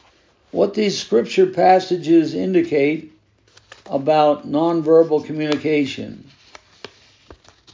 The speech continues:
Now, Ephesians chapter four and verse twenty-eight is a verse I've already mentioned. Read it, and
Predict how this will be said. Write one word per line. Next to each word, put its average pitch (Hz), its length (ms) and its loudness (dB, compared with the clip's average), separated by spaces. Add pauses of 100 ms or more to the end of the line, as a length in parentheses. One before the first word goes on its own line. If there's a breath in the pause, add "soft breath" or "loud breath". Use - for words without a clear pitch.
(600)
Now, 285 340 -2 (800)
Ephesians 185 640 -2
chapter 175 360 0
four 190 380 0
and 165 80 -2
verse 151 240 0
twenty-eight 165 540 2
is 143 280 -2
a 143 60 0
verse 156 320 0
I've 143 200 0
already 147 360 2
mentioned. 160 720 -4 (420 soft breath)
Read 196 300 6
it, - 280 2 (720 soft breath)
and 156 540 -2